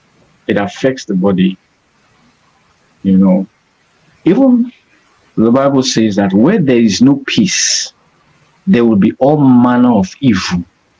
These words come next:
Where there is, where there is, um,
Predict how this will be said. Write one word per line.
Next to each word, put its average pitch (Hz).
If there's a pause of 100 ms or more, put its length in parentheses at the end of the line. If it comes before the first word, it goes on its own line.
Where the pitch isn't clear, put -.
(2500)
Where 147
there 139
is, 110 (520)
where 175
there 143
is, 110
um, 98